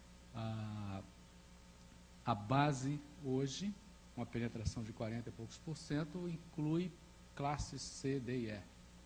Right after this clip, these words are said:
Então, isso significa que o modelo funciona,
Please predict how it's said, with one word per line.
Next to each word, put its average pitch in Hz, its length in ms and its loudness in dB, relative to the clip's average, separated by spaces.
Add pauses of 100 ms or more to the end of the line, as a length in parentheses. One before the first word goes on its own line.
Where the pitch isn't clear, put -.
(360)
Então, 53 220 -4 (580)
isso - 140 -8
significa 120 640 -2
que 110 380 -2 (280)
o 117 60 -2
modelo 123 560 4
funciona, 160 720 2